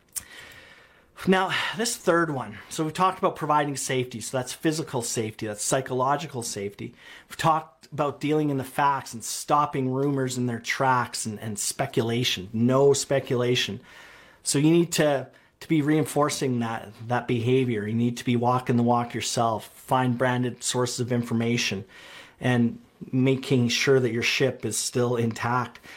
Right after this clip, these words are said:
Well, the third one is you need to plan. And you need to make the tough decision or tough decisions and act decisively. So there's a bunch of things within that.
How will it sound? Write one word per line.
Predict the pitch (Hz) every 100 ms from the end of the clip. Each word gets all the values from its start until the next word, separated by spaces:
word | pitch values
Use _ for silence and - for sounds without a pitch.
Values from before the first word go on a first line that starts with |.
| -
Well, | 156
the | 175
third | - 208 262 226
one | 127 123 127 -
is | 147 135 - - _ _ -
you | 165
need | 220 208
to | 139
plan. | - 127 120 98 - _ _ - - - -
And | 165 190 196
you | 180
need | 196 220 233
to | 214
make | 196 170 170 131
the | 143 139
tough | - - 156 - -
decision | 139 - - 131 120 113
or | 160 208 208
tough | - 185 175 - - _ -
decisions | 139 - 131 180 202 117 127 - - _ _ _ _ _ _ _ -
and | 165 165
act | 165 170 - - -
decisively. | 139 - 123 123 - 107 98 - - - - -
So | 180
there's | 180 190 190
a |
bunch | 190 285 294 -
of | -
things | 143 139 127
within | 131 120 117 117
that. | 107 98